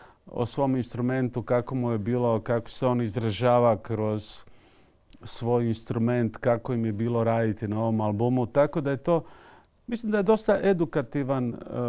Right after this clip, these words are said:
film. I, i s-, izvodimo skoro sve pjesme. Od petnaest pjesama samo dvije pjesme nismo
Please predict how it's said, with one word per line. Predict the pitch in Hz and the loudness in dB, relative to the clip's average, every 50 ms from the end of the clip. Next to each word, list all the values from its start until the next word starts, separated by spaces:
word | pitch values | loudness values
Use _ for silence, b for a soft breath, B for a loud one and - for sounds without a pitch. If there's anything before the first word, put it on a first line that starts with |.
| 117 117 | -4 -4
film. | 110 - - 160 170 175 185 180 160 139 b b b b b b b b b _ - - - - - - _ _ _ _ _ _ _ _ _ - - | -8 -8 -4 -2 0 0 0 0 0 -2 b b b b b b b b b _ -20 -20 -20 -20 -20 -20 _ _ _ _ _ _ _ _ _ -4 0
I, | 147 | 0
i | 165 180 - - 180 165 - 151 | 0 0 -2 -4 -6 -6 -6 -8
s-, | - - - - - | -10 -10 -12 -8 -6
izvodimo | 175 175 156 131 147 156 185 196 196 180 170 156 | -4 -4 -2 -2 0 0 0 2 2 0 0 -2
skoro | - - - 185 180 175 160 | -2 -2 0 0 0 0 -2
sve | - - 180 170 | -2 -2 -2 -2
pjesme. | - - 151 147 151 - - - 113 107 - | 0 0 0 0 0 -2 -2 -4 -4 -4 -2
Od | - 135 127 - - - _ _ _ _ | -2 -2 -2 -2 -6 -14 _ _ _ _
petnaest | - 160 160 - 180 156 - - | -2 -2 0 0 0 -2 -2 -2
pjesama | - 156 170 170 - - 175 156 147 135 | -2 0 0 0 -2 0 0 0 0 0
samo | - - 165 170 165 | 0 0 0 2 0
dvije | 147 123 127 165 156 131 | 0 0 0 2 2 0
pjesme | 110 - 131 131 131 131 117 - - 120 110 110 | 0 0 0 0 0 -2 -4 -4 -2 -2 0 0
nismo | 117 123 120 - - 143 117 107 | -2 -4 -4 -4 -2 -2 -2 -2